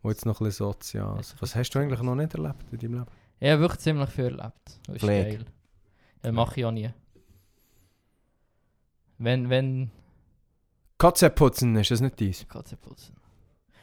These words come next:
Speaker 2: Gut, so Rettungssanitäter oder so fände ich schon noch einen spannenden Job.
Speaker 1: Ah.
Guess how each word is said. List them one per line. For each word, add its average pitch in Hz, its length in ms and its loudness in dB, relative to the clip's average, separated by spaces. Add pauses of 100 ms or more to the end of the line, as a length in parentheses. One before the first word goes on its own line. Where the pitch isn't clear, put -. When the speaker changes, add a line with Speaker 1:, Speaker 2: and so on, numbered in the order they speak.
(160)
Speaker 2:
Gut, 123 140 -2
so 139 300 8
Rettungssanitäter 143 840 0
oder 117 120 -10
so - 180 -10
fände - 200 -12
ich - 80 -14
schon - 100 -12
noch - 80 -12
einen - 20 -10
spannenden - 480 -10
Job. - 140 -20 (340)
Speaker 1:
Ah. 165 1040 -8